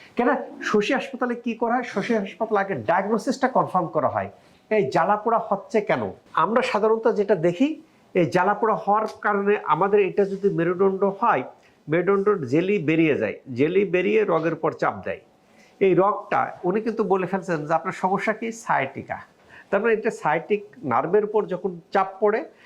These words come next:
পার, কোমর থেকে পা বরাবর এটা ব্যথা হয়, ঝিনঝিন হয়, অবশ হয়, এক এক পেশেন্টের ক্ষেত্রে এক এক রকম। কার ঝিনঝিন হবে, কার ব্যথা হবে, কার অবশ হবে, সেটা ডিপেন্ড করে এটা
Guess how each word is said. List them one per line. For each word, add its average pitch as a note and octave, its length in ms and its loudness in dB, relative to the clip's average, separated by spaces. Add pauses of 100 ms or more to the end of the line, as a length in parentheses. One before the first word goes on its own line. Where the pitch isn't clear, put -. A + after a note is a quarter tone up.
(320)
পার, F#3 240 6 (300)
কোমর F#3+ 280 2
থেকে G3+ 280 -2
পা G3+ 300 4
বরাবর E3+ 500 2 (640)
এটা C#3 460 2
ব্যথা D#3+ 240 0
হয়, D#3+ 380 2
ঝিনঝিন D#3 400 -2
হয়, D#3 320 0
অবশ D#3 420 2
হয়, D3+ 220 0 (100)
এক G3+ 160 0
এক G3+ 140 2 (120)
পেশেন্টের A#3 360 -2
ক্ষেত্রে A#3 260 -2
এক - 120 -2
এক - 160 -4
রকম। G2+ 200 -8 (160)
কার G#3+ 400 4
ঝিনঝিন G3+ 360 4
হবে, D#3+ 240 4
কার G#3 380 2
ব্যথা F#3 280 0
হবে, D3 220 2
কার G3+ 220 2
অবশ G#3 340 2
হবে, F3+ 120 -2
সেটা G3+ 280 0
ডিপেন্ড G#3 420 0
করে F3+ 300 2
এটা F#3+ 240 2